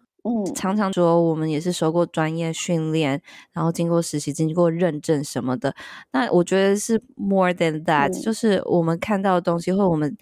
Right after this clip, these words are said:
Speaker 2: 去思考，
Speaker 1: 嗯。
Speaker 2: 或者说为我们个案，为整个社会去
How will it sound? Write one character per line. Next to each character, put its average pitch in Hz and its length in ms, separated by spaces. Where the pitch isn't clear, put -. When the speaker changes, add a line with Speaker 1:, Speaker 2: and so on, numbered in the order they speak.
Speaker 2:
去 - 140
思 208 300
考， 143 340
Speaker 1:
嗯。 - 440
Speaker 2:
或 202 100
者 - 20
说 190 160
为 202 140
我 170 180
们 147 320
个 190 220
案， 170 280
为 202 140
整 180 160
个 170 100
社 208 300
会 202 160
去 190 320